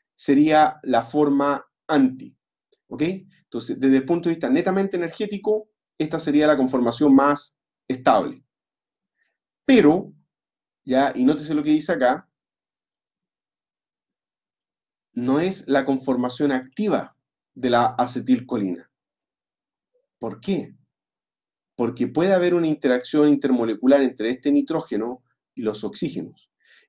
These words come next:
Y porque además el presupuesto de que la conformación de mínima energía en el vacío es la conformación con la que actúa el fármaco o el ligando a nivel biológico, esa presuposición es falsa. Ya hace, hace mucho que se demostró que era así,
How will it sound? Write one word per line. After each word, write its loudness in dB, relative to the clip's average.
Y -2
porque 2
además 2
el -4
presupuesto -4
de -2
que 0
la 2
conformación 0
de 2
mínima 6
energía 0
en 4
el -4
vacío -2
es 2
la 4
conformación 0
con 0
la 2
que -4
actúa 0
el 2
fármaco 0
o -2
el -2
ligando 0
a -6
nivel -4
biológico, 0
esa 0
presuposición 0
es -2
falsa. -2
Ya 4
hace, 0
hace -6
mucho -2
que -8
se -6
demostró -4
que -6
era 0
así, -2